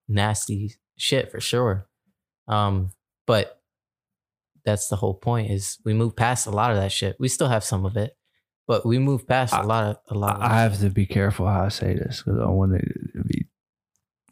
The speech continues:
Speaker 2: spun. But I feel like if you correct history, then, um,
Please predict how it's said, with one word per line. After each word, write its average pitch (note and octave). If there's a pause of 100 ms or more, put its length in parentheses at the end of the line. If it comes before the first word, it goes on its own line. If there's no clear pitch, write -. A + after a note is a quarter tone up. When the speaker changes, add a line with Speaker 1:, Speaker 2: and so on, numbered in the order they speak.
(300)
Speaker 2:
spun. G2 (800)
But G#2 (460)
I A2
feel C#3+
like A2 (300)
if A2
you G#2+
correct A2+
history, G2 (460)
then, G2+ (520)
um, G2